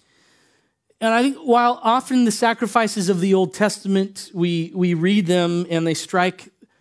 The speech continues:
the, the modern believer maybe as a little bit gory and perhaps even grotesque at times or, or brutal, apart from the overall foreshadowing of God's sacrifice that, that we understand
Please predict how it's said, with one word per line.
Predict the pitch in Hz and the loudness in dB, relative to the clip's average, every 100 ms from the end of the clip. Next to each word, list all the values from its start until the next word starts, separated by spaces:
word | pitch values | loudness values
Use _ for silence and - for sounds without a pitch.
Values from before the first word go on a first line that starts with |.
| _ _ | _ _
the, | 165 | -6
the | 156 160 | -4 -2
modern | 160 156 175 190 185 | 0 2 0 0 -2
believer | 180 180 190 190 185 | 0 0 -2 -2 -2
maybe | 175 170 170 | -2 -2 -2
as | 151 | -2
a | 151 | -2
little | 151 160 | -2 -2
bit | 156 143 | -4 -4
gory | 143 147 160 170 170 170 - _ _ _ _ | -2 0 0 0 -2 -4 -10 _ _ _ _
and | 160 143 143 139 - | -4 -2 -2 -4 -4
perhaps | 160 147 170 - | -6 -4 -6 -6
even | 175 160 | -4 -2
grotesque | 160 151 147 185 - - - | -2 -2 -2 -2 -4 -8 -10
at | 151 - | -10 -8
times | - 160 160 165 151 | -6 -4 -2 -4 -4
or, | 139 143 | -6 -2
or | 170 151 | -2 -2
brutal, | 147 175 196 175 165 156 - - _ - | 0 0 2 2 2 0 -8 -20 _ -12
apart | - - 254 | -4 0 0
from | - 226 214 | 0 0 2
the | 202 202 | 0 0
overall | 220 254 247 220 202 196 190 | 2 2 2 0 2 2 2
foreshadowing | 175 - 202 196 - 202 202 196 175 156 | -2 -2 -2 0 -2 0 0 0 -2 -2
of | 139 | -4
God's | 147 156 156 147 - - - | -4 -2 -2 -4 -14 -20 -12
sacrifice | - 208 214 196 - 170 156 - | -2 0 0 -4 -2 -2 -2 -4
that, | 156 - | -6 -4
that | 160 160 | -4 0
we | 185 | 0
understand | 196 165 - 190 190 185 170 160 | 0 -2 -4 -4 -2 0 -2 -6